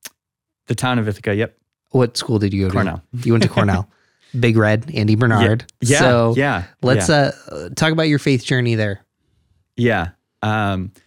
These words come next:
Speaker 1: so yeah, of course, Young Life, this, this trip, I said end of high school. Um, and so after that, uh, dramatic shift in orienting my life, trying to figure out what it meant,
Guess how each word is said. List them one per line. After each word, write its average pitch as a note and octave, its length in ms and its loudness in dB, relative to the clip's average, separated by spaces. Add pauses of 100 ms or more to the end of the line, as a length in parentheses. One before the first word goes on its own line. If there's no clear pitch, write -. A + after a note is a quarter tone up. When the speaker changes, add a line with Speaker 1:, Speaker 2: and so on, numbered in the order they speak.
Speaker 1:
so C3+ 180 -2
yeah, A#2+ 300 0
of G2 120 -6
course, G2+ 380 -2
Young A2+ 240 0
Life, G#2 300 -2
this, G2 340 -4
this G2 240 -6
trip, - 360 -8
I F2 100 -8
said E2+ 200 -10
end E2+ 160 -6
of D#2+ 120 -12
high D2+ 180 -8
school. D#2 420 -14 (480)
Um, E2+ 280 -10
and F2 100 -10
so - 100 -8
after E2+ 360 -6
that, D#2 340 -8 (240)
uh, E2 500 -10
dramatic G2+ 400 -6
shift - 480 -12 (720)
in F2+ 140 -6
orienting E2 500 -8
my D#2+ 100 -10
life, E2 400 -10 (300)
trying B2 220 -6
to G2+ 60 -6
figure F#2+ 220 -6
out F2+ 200 -6
what F2+ 180 -6
it - 240 -8
meant, D#2 320 -8